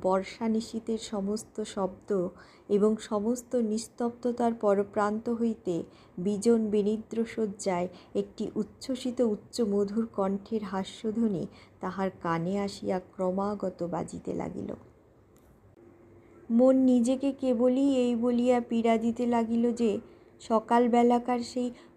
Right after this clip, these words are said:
পদস্খলনটা যেন কোনো একটা উপায়ে সংশোধন করিয়া লওয়া উচিত। বালিকা জানিল না যে আমি অপূর্ব কৃষ্ণ অনেক বিদ্যা উপার্জন করিয়াছি,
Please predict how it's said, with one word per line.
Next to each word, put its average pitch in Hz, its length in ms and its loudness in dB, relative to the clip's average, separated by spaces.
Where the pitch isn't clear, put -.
পদস্খলনটা 247 1080 0
যেন 254 300 0
কোনো 233 380 2
একটা 247 380 -4
উপায়ে 247 440 0
সংশোধন 214 880 -4
করিয়া 180 440 0
লওয়া 170 360 2
উচিত। 170 360 -6
বালিকা 226 540 2
জানিল 254 540 4
না 320 260 2
যে 202 300 2
আমি 233 300 4
অপূর্ব 247 540 4
কৃষ্ণ 277 460 -4
অনেক 233 580 2
বিদ্যা 190 360 4
উপার্জন 175 640 0
করিয়াছি, 170 680 -4